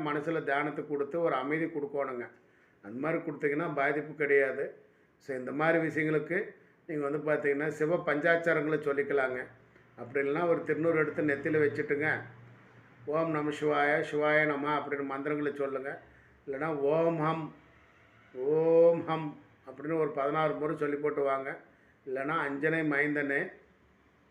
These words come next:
ராம பக்தனே, ஆஞ்சநேயா", இதை ம-, திரும்ப திரும்ப சொல்லிட்டு வாங்க. So, உங்களுக்கு ஒர்க்குன்றது வந்துடும், கெட்ட கனவுகள் எதுவும் வராதுங்க. இப்படி மீறி வரும்போதுங்க,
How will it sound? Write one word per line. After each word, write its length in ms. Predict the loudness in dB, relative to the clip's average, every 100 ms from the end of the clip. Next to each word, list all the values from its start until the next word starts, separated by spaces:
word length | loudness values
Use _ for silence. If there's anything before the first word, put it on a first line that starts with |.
| _ _ _ _ _ -6
ராம 360 | 0 2 2
பக்தனே, 680 | 2 2 2 2 2 4 4
ஆஞ்சநேயா", 640 | 2 0 -2 0 2 0 -2 -6 -16 -20 -20 -20 -20 -20 -14
இதை 200 | -6 -4 -4 -8 -8
ம-, 420 | -6 -4 -4 -4
திரும்ப 240 | -2 0
திரும்ப 300 | 0 0 0
சொல்லிட்டு 380 | 0 0 0 0
வாங்க. 320 | 0 0 -2 -6 -14 -20 -20 -20 -20 -20 -8
So, 120 | 0 2
உங்களுக்கு 500 | 2 2 4 4 4
ஒர்க்குன்றது 460 | 2 2 2 2
வந்துடும், 360 | 0 0 -2 -2
கெட்ட 260 | -2 -2
கனவுகள் 480 | -2 0 2 2 0
எதுவும் 260 | 0 0 0
வராதுங்க. 460 | 0 -2 -2 -6 -10 -16 -20 -20 _ -20
இப்படி 220 | -8 -4
மீறி 240 | 2 4
வரும்போதுங்க, 760 | 4 2 2 2 2 2 0